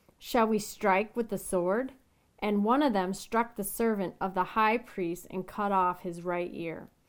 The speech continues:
But Jesus answered and said, "Permit even this." And he touched his ear and healed him. Then Jesus said to the chief priests, captains of the temple, and the elders who had come to him,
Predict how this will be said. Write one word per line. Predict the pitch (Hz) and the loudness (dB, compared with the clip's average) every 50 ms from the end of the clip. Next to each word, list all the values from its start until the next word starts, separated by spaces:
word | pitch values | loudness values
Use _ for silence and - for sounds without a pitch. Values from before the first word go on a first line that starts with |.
| _ - _ _ _ _ _ _ | _ -20 _ _ _ _ _ _
But | - 240 233 233 | -2 0 0 -2
Jesus | 226 - 262 285 302 294 302 339 320 294 | -2 -2 2 2 2 2 0 -2 -4 -4
answered | - - 214 226 233 233 226 254 240 220 | -4 -2 0 0 0 0 0 -2 -2 0
and | 220 220 208 | 0 0 -2
said, | 214 - 202 175 170 - - - - - _ - | -2 -2 -2 -2 -2 -4 -6 -10 -14 -18 _ -14
"Permit | - - 247 233 240 240 247 262 277 269 - | -6 -2 0 2 2 2 2 2 0 -2 -4
even | - 220 220 208 214 208 196 175 | -4 -2 -2 0 2 2 0 0
this." | 156 180 175 160 - 151 - - - - - _ _ _ _ _ _ _ - | 0 -2 -2 -2 -4 -6 -10 -14 -18 -20 -20 _ _ _ _ _ _ _ -6
And | - 208 208 | -4 -2 0
he | 190 190 185 - | 0 -2 -2 -6
touched | - - - 285 285 302 302 - - - | -10 -2 2 2 2 2 0 -6 -8 -4
his | 226 214 190 190 | -2 -2 -2 -4
ear | - - 214 220 226 214 214 220 233 226 - _ _ _ _ - | -6 -4 0 2 2 2 2 0 -2 -6 -10 _ _ _ _ -6
and | 180 180 175 | -6 -6 -6
healed | 175 - - 180 170 165 160 160 160 | -6 -8 -8 -4 -2 -2 -2 -4 -6
him. | - 165 156 - - - - - _ _ _ _ _ _ _ _ _ _ _ _ _ _ _ _ _ _ _ _ _ _ _ - | -10 -12 -12 -12 -12 -14 -16 -18 _ _ _ _ _ _ _ _ _ _ _ _ _ _ _ _ _ _ _ _ _ _ _ -6
Then | 208 208 269 311 370 370 311 | -2 2 4 4 6 6 6
Jesus | - 220 226 214 202 208 214 208 | 6 4 2 2 2 0 -4 -2
said | - 226 208 202 190 | -2 0 0 0 0
to | 190 | -2
the | 185 190 | -6 -6
chief | - - - 240 220 214 - | -6 -4 -2 -2 -2 -4 -6
priests, | - - 254 254 262 247 - - | -6 -4 -2 -2 -2 -2 -6 -6
captains | - 247 254 240 240 240 - 262 233 | -2 0 2 2 2 2 0 -2 0
of | 226 226 | 0 -2
the | 226 | -2
temple, | 208 214 208 214 196 196 202 196 185 | -4 -4 -4 -4 -4 -2 -2 -4 -4
and | - 190 190 | -2 -2 -4
the | 185 - - | -2 -2 0
elders | - 208 208 214 202 196 180 - - | 2 2 2 2 2 0 -2 -2 -4
who | 208 202 | -4 -2
had | 196 190 180 - | -2 -4 -4 -6
come | - 220 202 202 | -6 -4 -2 -2
to | 190 190 | -2 -4
him, | 180 180 175 170 160 165 | -4 -6 -8 -8 -8 -10